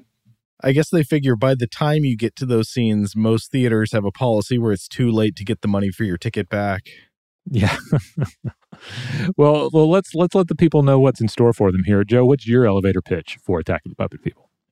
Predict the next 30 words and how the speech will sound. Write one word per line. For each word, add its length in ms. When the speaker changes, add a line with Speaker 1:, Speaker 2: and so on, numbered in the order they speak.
Speaker 1:
Uh, 280
all 200
right. 440
Uh, 380
people 560
keep 320
disappearing 960
at 140
the 120
offices 600
of 420
Dolls 540
Incorporated, 1120
a 80
small 320
company, 540
uh, 260
run 340
by 160
the 160
eccentric 540
old 300
Mister 400
Franz. 760
The 40
mailman 840
vanishes 600
without 260
a 60
trace. 580